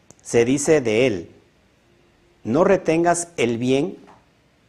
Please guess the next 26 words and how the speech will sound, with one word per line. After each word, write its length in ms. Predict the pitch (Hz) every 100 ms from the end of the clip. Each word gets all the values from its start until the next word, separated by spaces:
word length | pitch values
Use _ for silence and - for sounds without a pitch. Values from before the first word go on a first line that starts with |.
| _
de 240 | 110 117 117
quien 260 | 120 113
lo 100 | 110
merece". 360 | 107 113 123 147
Creo 180 | 220 233
que 80 |
lo 80 | 160
traigo 320 | 139 131 123
en, 180 | 110 95 -
en 120 | 90
pantalla. 460 | 95 85 87 82 85
Se 120 | 95
los 80 | 107
voy 80 |
a 80 | 135
poner 240 | 120 104 98
en 80 |
pantalla. 500 | 92 90 82 82 -
A 20 | -
ver. 180 | - - _ _ _ _ _ _ _ _ _
Ok, 220 | - 135 110 82 - -
ahí 100 | 117
lo 100 | 117
tienes 220 | 107 98
en 80 | 92
pantalla. 400 | 87 - -